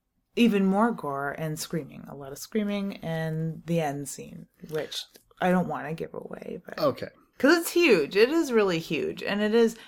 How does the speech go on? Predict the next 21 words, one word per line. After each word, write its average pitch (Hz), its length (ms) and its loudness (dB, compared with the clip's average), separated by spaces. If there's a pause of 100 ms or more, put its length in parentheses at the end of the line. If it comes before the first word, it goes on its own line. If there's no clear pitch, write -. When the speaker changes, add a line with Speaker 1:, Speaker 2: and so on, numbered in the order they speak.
Speaker 1:
that - 340 4
could 226 160 2
be 214 120 4
another 233 320 4
thing 151 380 -6
that 147 240 0 (220)
is, 190 240 0 (300)
serves 196 420 4
as 165 100 -4
another 165 280 0
sensory 165 500 0
overload. 170 640 0
And 175 100 0
if 180 100 -2
you're 190 80 0
gonna 190 140 0
take 175 240 -2
anything 208 460 2
away, 143 440 -6
aside 196 460 2
from 147 300 -8